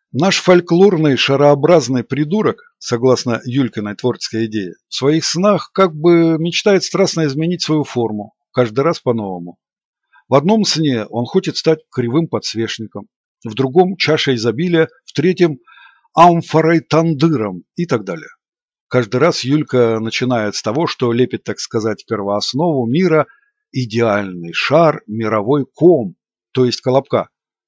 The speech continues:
А потом спрашивает: «Кем сегодня себя видел во сне наш Колобок, пан Береза?» «Сегодня, Юля,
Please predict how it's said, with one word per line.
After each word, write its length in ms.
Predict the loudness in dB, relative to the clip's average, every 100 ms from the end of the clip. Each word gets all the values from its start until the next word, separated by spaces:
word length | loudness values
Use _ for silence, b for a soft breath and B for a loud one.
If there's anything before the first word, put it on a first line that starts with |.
| _
А 100 | -6
потом 240 | -2 0 0
спрашивает: 440 | 0 -2 0 -8 -10 _ _ _ _ _ _ _ -2
«Кем 200 | 2 2
сегодня 480 | 2 2 2 2 0
себя 340 | 0 4 4
видел 560 | 4 2 0 2 2 4
во 140 | 0
сне 500 | 0 -2 0 2 2
наш 360 | 2 0 -2 -4
Колобок, 580 | 0 2 4 2 0 _
пан 200 | -2 0
Береза?» 440 | 0 -2 -4 -10 -18 _ _ _ _ _ _ _ _
«Сегодня, 640 | -10 -8 4 4 4 0
Юля, 460 | -2 -2 0 0 -4